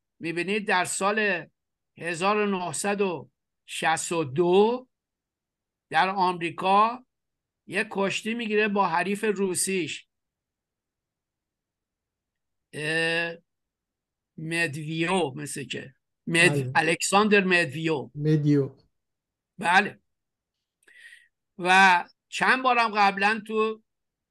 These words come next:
Speaker 1: مسابقات دیگه با این حریف کشتی گرفته بوده. اونجا تختی متوجه می‌شه که زانوی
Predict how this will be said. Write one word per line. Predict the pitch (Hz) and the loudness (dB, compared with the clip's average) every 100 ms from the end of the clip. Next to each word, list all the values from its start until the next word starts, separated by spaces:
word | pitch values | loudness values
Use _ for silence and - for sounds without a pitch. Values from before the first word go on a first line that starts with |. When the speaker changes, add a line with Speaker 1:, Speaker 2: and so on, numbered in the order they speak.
| _ | _
Speaker 1:
مسابقات | 170 175 190 185 175 190 190 | -12 -6 -4 -4 -4 -6 -4
دیگه | 175 170 165 208 226 | -8 -6 0 2 2
با | 208 185 | 0 -2
این | 190 214 | 0 0
حریف | 180 185 208 208 | 0 0 -2 -2
کشتی | 185 - 208 | -6 -6 -4
گرفته | 202 165 135 147 123 | -2 -2 -4 -12 -14
بوده. | 120 120 - _ _ _ _ _ _ _ - | -16 -18 -20 _ _ _ _ _ _ _ -4
اونجا | 175 190 220 | 0 4 4
تختی | 233 220 190 - 233 | 8 8 6 2 0
متوجه | 220 214 196 185 175 208 | 0 4 4 4 2 0
می‌شه | 233 208 220 | -2 -4 -4
که | 214 214 214 208 | -2 0 0 -2
زانوی | 175 160 180 175 170 202 233 214 185 151 | -6 -2 0 0 -2 -6 -2 -2 -2 -4